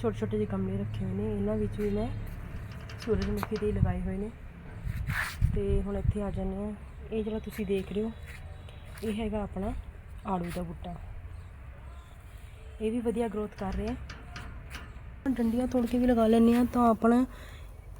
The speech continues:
ਇਹਦੇ ਡੰਡੀਆਂ ਤੋੜ ਕੇ ਜਿੱਥੇ ਮਰਜ਼ੀ ਲਗਾ ਲਓ ਤੇ ਬਹੁਤ ਹੀ ਵਧੀਆ ਇਹ ਫੈਲਦਾ ਹੈ।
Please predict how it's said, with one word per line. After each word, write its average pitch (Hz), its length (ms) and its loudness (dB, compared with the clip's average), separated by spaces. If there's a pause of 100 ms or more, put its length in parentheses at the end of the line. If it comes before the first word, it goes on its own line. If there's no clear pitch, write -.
ਇਹਦੇ 240 200 8
ਡੰਡੀਆਂ 220 320 8
ਤੋੜ 226 140 6
ਕੇ 240 100 4
ਜਿੱਥੇ 233 240 6
ਮਰਜ਼ੀ 208 280 6
ਲਗਾ 180 240 2
ਲਓ 175 220 -2
ਤੇ 220 80 2
ਬਹੁਤ 233 280 4
ਹੀ 254 60 6
ਵਧੀਆ 220 280 10
ਇਹ 226 60 8
ਫੈਲਦਾ 190 420 6
ਹੈ। 294 80 4